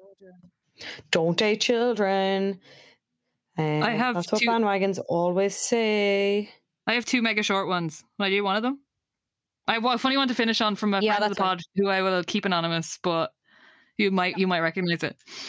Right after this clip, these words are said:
Speaker 2: Uh, took me to Milano's for Valentine's Day using one of those two course for fifteen euro vouchers. Asked me would I like a drink, then proceeded to order me a glass of milk. He then chose my, chose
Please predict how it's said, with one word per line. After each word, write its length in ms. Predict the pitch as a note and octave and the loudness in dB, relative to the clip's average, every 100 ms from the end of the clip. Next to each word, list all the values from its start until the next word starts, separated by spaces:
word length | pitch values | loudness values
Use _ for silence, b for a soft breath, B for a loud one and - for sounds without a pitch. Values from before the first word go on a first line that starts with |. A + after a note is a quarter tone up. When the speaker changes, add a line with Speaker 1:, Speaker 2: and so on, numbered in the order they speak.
| B B B B B B - | B B B B B B 0
Speaker 2:
Uh, 220 | G3 G3 | 2 2
took 180 | G3 C#4 | 0 0
me 80 | D4+ | 0
to 80 | C#4 | 2
Milano's 540 | B3 G#3 G#3+ A3+ G#3 | 2 2 2 0 0
for 80 | G#3+ | 0
Valentine's 560 | G3+ G#3 G#3+ G#3 G3 | 2 2 2 0 0
Day 220 | - G3 F3+ | 0 0 0
using 360 | F3+ G3+ G#3 G3+ | 0 0 0 0
one 140 | G#3 | -2
of 80 | G#3 | 0
those 280 | G#3+ G3 - | -2 -2 -2
two 220 | - A3+ | -2 -2
course 340 | - G#3 G3+ | 0 -2 -2
for 120 | - | -4
fifteen 360 | F#3+ F#3+ - G3 | -2 -2 0 0
euro 240 | F#3 F#3 | 0 0
vouchers. 580 | F3 E3+ E3+ F#3 E3 D#3 - _ - | 0 -2 0 -2 -2 -6 -12 _ -2
Asked 220 | G#3+ A#3+ | 0 0
me 100 | C4+ | 0
would 100 | C4 | 0
I 60 | B3 | 0
like 200 | A3 A3 | 0 0
a 40 | |
drink, 360 | G#3 G3 G#3+ - | 0 0 0 0
then 160 | G#3 F#3 | -2 -2
proceeded 400 | G3 G#3+ G#3+ A3 | -2 -2 0 -2
to 60 | |
order 220 | G3 G3 | -2 0
me 180 | G3 F3+ | 0 0
a 80 | G3 | 0
glass 260 | F#3 F3 - | -2 -2 -2
of 60 | |
milk. 340 | G3+ B3 D#3+ - B B B B | 0 0 -2 -12 B B B B
He 120 | A#3+ | -2
then 220 | A#3 C4 | 0 0
chose 340 | A#3 C4 B3 B3+ | 0 0 0 0
my, 460 | B3+ A#3 A3 G#3 - _ | 0 2 0 -2 -6 _
chose 360 | - - C#5 | -2 0 0